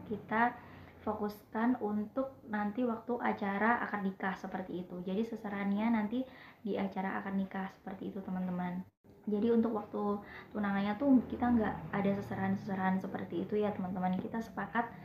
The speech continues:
seperti itu. Oke, teman-teman, <laughs> ini tuh kayak udah cukup panjang. Aku harap kalian bisa ngerti ya. Maaf banget kalau aku mungkin ngejelasinnya terlalu cepat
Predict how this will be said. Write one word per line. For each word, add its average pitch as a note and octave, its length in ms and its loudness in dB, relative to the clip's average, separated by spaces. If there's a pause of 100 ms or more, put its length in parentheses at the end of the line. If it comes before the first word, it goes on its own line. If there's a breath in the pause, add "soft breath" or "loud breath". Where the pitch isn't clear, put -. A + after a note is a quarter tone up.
(360 loud breath)
seperti - 560 -2
itu. F3+ 640 -4
Oke, G3 240 -4
teman-teman, G3+ 480 6
<laughs> A3+ 40 4
ini G#3 120 6
tuh A#3+ 160 2
kayak G3+ 320 8 (400 loud breath)
udah A3+ 240 12
cukup A3+ 360 6
panjang. G3+ 760 8
Aku G#3+ 160 4
harap G#3+ 240 6
kalian G#3+ 400 8
bisa G3+ 240 2
ngerti G3+ 720 4
ya. F#3+ 240 8 (720)
Maaf G3 320 4
banget G3 400 8
kalau F#3 160 4
aku F#3 240 0
mungkin G#3 320 2
ngejelasinnya F#3+ 800 2
terlalu F#3+ 320 2
cepat G3+ 560 0